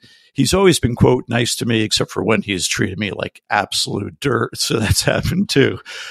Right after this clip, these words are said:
Uh, but anyway, uh, he just, well, we may be overdoing it on V J, but I think it's astounding how good his swing was today. I've seen him swing poorly in the past few years.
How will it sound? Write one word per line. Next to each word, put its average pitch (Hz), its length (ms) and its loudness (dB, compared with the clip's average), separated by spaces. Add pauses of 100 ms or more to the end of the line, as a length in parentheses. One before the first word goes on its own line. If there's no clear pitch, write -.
(120)
Uh, 113 300 0
but 147 80 0
anyway, 113 480 -2 (140)
uh, 110 400 4 (440)
he 247 160 -2 (180)
just, - 400 0
well, - 400 2
we 208 240 6
may 185 140 6
be 139 160 4
overdoing 135 380 4
it - 20 4
on 123 140 2
V 123 100 6
J, 147 180 6 (220)
but 139 340 6 (680)
I 226 140 6
think 196 160 6
it's 135 160 4
astounding 143 640 4
how 113 220 4
good 156 220 4
his 165 140 4
swing 196 400 4
was 156 200 2
today. 92 500 -2 (300)
I've 135 180 2
seen 226 240 6
him 226 100 4
swing 143 360 2
poorly 208 360 8
in 135 60 4
the 120 160 4
past 110 320 4
few 127 100 4
years. 104 600 2